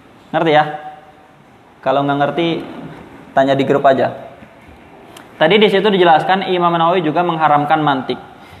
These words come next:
Yang diharamkan oleh Imam Nawawi itu mantik yang tercampur filsafat. Gitu ya.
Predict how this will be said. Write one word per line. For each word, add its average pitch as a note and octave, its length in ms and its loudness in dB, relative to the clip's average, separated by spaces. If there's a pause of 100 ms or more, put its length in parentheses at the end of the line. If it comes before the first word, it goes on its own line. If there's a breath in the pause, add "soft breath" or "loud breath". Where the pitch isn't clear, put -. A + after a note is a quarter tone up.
(100)
Yang F#3+ 240 2
diharamkan F3+ 480 4
oleh F3 320 2
Imam D#3+ 160 0
Nawawi E3 240 2
itu F3 160 -4
mantik D#3 240 -2
yang D#3 160 -6
tercampur D3 480 -4
filsafat. D3 480 -2 (2500 loud breath)
Gitu C3 160 -6
ya. B2 160 -4